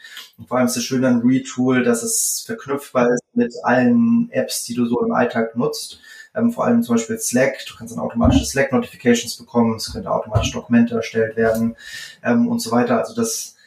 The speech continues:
werden wir so als kleine Mini-Tools, die man aber ständig braucht, ähm, anstatt dass man die alle selber codet, kann man das damit sehr, sehr schnell,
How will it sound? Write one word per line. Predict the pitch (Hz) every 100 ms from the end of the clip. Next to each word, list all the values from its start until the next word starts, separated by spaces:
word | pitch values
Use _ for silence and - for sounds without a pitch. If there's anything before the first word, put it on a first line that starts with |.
| - _
werden | 123 123
wir | 123
so | 127
als | 123 120 - _ _ _ -
kleine | - 135 139 131 127 120 - - _ _ _ _ -
Mini-Tools, | 135 147 143 - 135 139 123 - -
die | 123 123
man | 127
aber | 117 120 123
ständig | - 127 127 -
braucht, | 117 120 123 120 - - -
ähm, | 117 117 117
anstatt | 117 - 120
dass | 120
man | 117
die | 113
alle | 117
selber | 123 131 120
codet, | - 123 123 113 -
kann | 113
man | 117
das | 110 - - -
damit | - 113 110
sehr, | 113 110
sehr | 107
schnell, | - 107 110 107 107